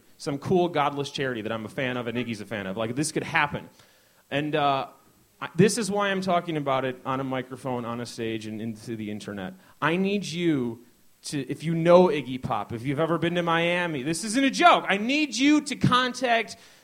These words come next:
Mister Osterberg. I know that the likelihood of this is slim to none, uh, but I won't quit until he says no, and I'm sure I'll get a no. But, like, that, that, that'll be a cool thing to have at a wedding.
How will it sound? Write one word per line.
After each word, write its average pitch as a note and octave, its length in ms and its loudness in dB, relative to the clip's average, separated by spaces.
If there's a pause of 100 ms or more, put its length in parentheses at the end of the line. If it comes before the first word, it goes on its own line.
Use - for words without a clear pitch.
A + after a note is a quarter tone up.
Mister G3 260 0
Osterberg. G3+ 540 2 (160)
I A3+ 100 2
know D#4 320 10
that E4+ 220 -2
the C4+ 80 2
likelihood B3 640 4
of G3 100 2
this F#3+ 240 -2 (220)
is A3+ 200 0
slim A#3 520 0
to A3+ 180 -2
none, F#3 400 2 (260)
uh, F#3 100 -6
but A#3 140 4
I B3 120 8
won't C4 280 2
quit - 260 0
until G#3 300 -2
he G#3+ 140 -4
says F#3 320 -2
no, E3+ 260 6
and G#3 80 0
I'm G#3 120 2
sure E4+ 260 4
I'll G3 100 8
get F#3 160 2
a D3+ 80 2
no. D3+ 340 2 (140)
But, A#3+ 140 -2
like, B3 200 2
that, C4+ 180 4
that, C4+ 260 4
that'll C#4 180 6
be C#4 120 2
a A#3+ 60 4
cool D4+ 280 6
thing B3+ 200 -4
to G#3 60 -2
have A#3 280 0
at G#3 80 0
a G3 40 0
wedding. F#3+ 380 0